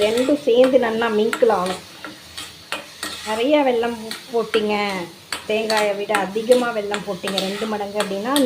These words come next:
நீர்த்து போயிடும். கொஞ்சம் கெட்டியாகிறதுக்கு லேட் ஆகும். வெல்லம் அதிக நாள் இருந்தா என்ன ஆகும்? பாகு ஆகும், அவ்வளவுதான். ஆற வச்சா கெட்டியாயிடும். அதே மாதிரி லாங் டைம் நம்ம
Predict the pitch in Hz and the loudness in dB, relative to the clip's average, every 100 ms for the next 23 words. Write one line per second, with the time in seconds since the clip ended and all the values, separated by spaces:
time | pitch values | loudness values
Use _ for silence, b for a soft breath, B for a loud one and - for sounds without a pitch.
0 | 240 - 226 294 339 - 269 202 156 165 | 0 -2 6 8 6 4 -2 0 -4 -6
1 | - - - - - - 165 - - - | -10 -14 -16 -14 -14 -14 -8 -6 -6 -10
2 | - - 214 208 190 214 214 277 247 - | -10 -4 -2 -2 2 2 2 4 4 4
3 | 214 220 202 220 - 202 151 160 - - | -6 -4 -2 -2 -2 -2 -2 -6 -12 -14
4 | - - - - - - - - - 196 | -18 -20 -20 -18 -18 -20 -18 -14 -6 -2
5 | 262 302 262 233 240 233 247 262 233 233 | 2 2 4 4 4 4 2 2 0 0
6 | 240 220 220 202 180 254 294 247 214 233 | 0 0 -4 -4 -4 -8 2 2 4 2
7 | 233 196 175 180 175 185 175 - - - | 2 0 0 -4 -4 -4 -6 -8 -12 -12
8 | - - - 240 254 247 - 247 202 175 | -12 -12 0 4 4 4 4 4 4 0
9 | 190 170 165 330 - - - - - - | -2 -2 -2 -4 -6 -10 -14 -14 -14 -12
10 | - - 220 247 247 226 339 320 214 190 | -8 -6 -2 0 0 0 -2 -2 -2 -2
11 | 175 - 220 233 285 277 269 269 220 | -6 -6 -2 2 0 0 2 2 0